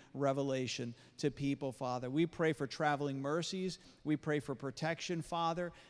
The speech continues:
and we pray for all of her friends and loved ones who are letting this relationship, uh, go for a year,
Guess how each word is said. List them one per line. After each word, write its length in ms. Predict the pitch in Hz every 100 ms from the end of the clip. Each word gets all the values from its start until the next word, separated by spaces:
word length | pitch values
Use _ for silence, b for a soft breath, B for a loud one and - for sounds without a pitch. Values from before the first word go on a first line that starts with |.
| -
and 120 | 131
we 120 | 156
pray 260 | - 160 147
for 200 | 160 143
all 200 | 165 143
of 60 |
her 120 | 151
friends 460 | 131 160 151 156 131
and 140 | 135 123 B
loved 300 | 139 156 156
ones 300 | 147 143 139
who 140 | 151 139
are 120 | 131 B B
letting 420 | 143 151 165 156
this 260 | 143 156 -
relationship, 920 | 147 143 147 - 139 - 156 135 - B B
uh, 140 | 131 135
go 320 | 127 143 147
for 440 | - 156 147 143
a 140 | 123 135
year, 440 | 127 139 135 123